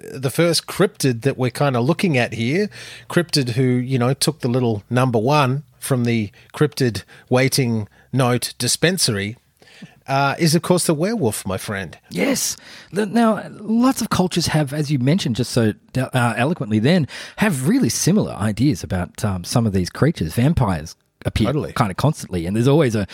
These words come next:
Speaker 2: a big, hairy, scary giant living in the hills somewhere amongst the woods. And so, yes, um, werewolves are rather common across many different cultures and have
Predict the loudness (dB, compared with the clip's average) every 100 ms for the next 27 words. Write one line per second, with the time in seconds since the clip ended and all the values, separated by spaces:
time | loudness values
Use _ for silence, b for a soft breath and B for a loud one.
0 | B B -2 0 0 -6 _ -8 -2 2
1 | 2 2 0 0 2 2 0 0 0 0
2 | -4 0 2 2 0 0 0 0 -2 -2
3 | -2 -2 -2 -2 -4 -4 -6 -4 -2 -4
4 | -8 -6 -2 0 0 -2 B B B B
5 | 0 2 2 4 2 0 -2 -6 -10 B
6 | B -2 2 2 2 0 -4 _ -8 0
7 | 0 0 -2 -2 0 0 -2 -4 -4 -6
8 | -4 -2 0 0 -2 -2 -4 -2 -2 -2
9 | -6 -2 0 2 2 -2 -2 2 2 2